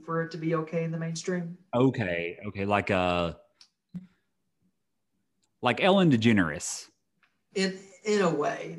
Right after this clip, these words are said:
Speaker 1: Like, he was one of those people
Speaker 2: Like,
Speaker 1: that's like,
Speaker 2: kinda like
Speaker 1: "I'm gay, that, like, I'm here.
Speaker 2: Like,
Speaker 1: You
Speaker 2: this
Speaker 1: can
Speaker 2: is
Speaker 1: either,
Speaker 2: who I
Speaker 1: you,
Speaker 2: am.
Speaker 1: you can buy my shit or not."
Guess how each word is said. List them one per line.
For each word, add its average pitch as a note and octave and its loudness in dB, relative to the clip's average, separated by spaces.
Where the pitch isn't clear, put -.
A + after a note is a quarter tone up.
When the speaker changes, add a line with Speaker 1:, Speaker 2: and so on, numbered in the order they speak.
Speaker 1:
Like, D#3 0
he G3+ 2
was F#3 4
one G#3 2
of G3+ 2
those F#3 2
people B2 8
Speaker 2:
Like, A#2 6
Speaker 1:
that's A#2 2
like, C3 6
Speaker 2:
kinda B2 4
like A2 4
Speaker 1:
"I'm E3 4
gay, C#3+ 4
that, D#3 -2
like, C#3+ 2
I'm D#3+ -2
here. C3+ 2
Speaker 2:
Like, F2+ -2
Speaker 1:
You G2 -10
Speaker 2:
this D#3+ 6
Speaker 1:
can D3+ 4
Speaker 2:
is D#3 6
Speaker 1:
either, - 8
Speaker 2:
who G#2+ 8
I G2+ 4
Speaker 1:
you, G2 4
Speaker 2:
am. F#2+ 0
Speaker 1:
you D3 -4
can D3+ 0
buy C#3 4
my C3+ 0
shit C#3 -2
or C3 -2
not." A2 -8